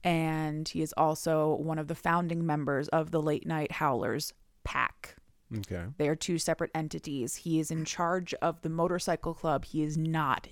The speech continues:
Speaker 1: in charge of the pack, a point that they make very clear many times throughout this book because he's kind of controlling.
Speaker 2: Mm.
Speaker 1: Jonah has only been the president of this pack for, like, a year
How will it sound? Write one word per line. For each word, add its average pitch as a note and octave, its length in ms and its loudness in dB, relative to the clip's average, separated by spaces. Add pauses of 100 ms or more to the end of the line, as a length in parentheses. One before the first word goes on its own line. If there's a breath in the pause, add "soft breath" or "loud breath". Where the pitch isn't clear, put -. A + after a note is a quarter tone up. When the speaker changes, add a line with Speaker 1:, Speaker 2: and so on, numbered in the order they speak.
Speaker 1:
in D3+ 200 -4
charge C3 580 -4
of D3 180 -6
the D3 100 -10
pack, - 460 -6 (320 loud breath)
a - 60 -4
point E3+ 260 4
that D3+ 120 -6
they D#3 120 2
make C#3+ 220 0
very D3 320 0
clear C3+ 380 -2 (300 soft breath)
many C#3 520 2
times - 360 -4
throughout - 340 -2
this - 140 -4
book - 300 -6
because - 300 -6
he's - 160 -8
kind D#3 260 -4
of - 160 -14
controlling. - 680 -6 (160)
Speaker 2:
Mm. F#2+ 380 -6 (800 loud breath)
Speaker 1:
Jonah G#3+ 360 6
has A3 260 0
only F#3+ 260 2
been E3 320 2
the E3 80 -2
president D#3 480 2
of D#3 140 -2
this D#3+ 160 0
pack D3 320 -2
for, - 180 -4
like, C#3+ 280 -2 (100)
a C#3+ 80 2
year D3 580 -2